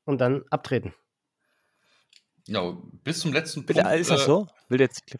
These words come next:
Speaker 2: ja.
Speaker 1: Hat er gesagt. Er will, er will jemanden suchen, der den Laden dann übernimmt, C E O-mäßig. Und er will dann zurücktreten.
Speaker 2: Wobei das natürlich auch, äh,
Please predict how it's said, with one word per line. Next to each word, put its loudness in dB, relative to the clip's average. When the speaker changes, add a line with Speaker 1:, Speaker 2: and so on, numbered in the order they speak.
Speaker 2:
ja. 4
Speaker 1:
Hat 4
er 6
gesagt. 4
Er -2
will, 2
er 0
will 2
jemanden 2
suchen, 0
der 4
den 4
Laden 4
dann 2
übernimmt, 2
C -4
E -2
O-mäßig. 0
Und -2
er -2
will 2
dann 2
zurücktreten. -4
Speaker 2:
Wobei 6
das 0
natürlich -2
auch, -4
äh, -2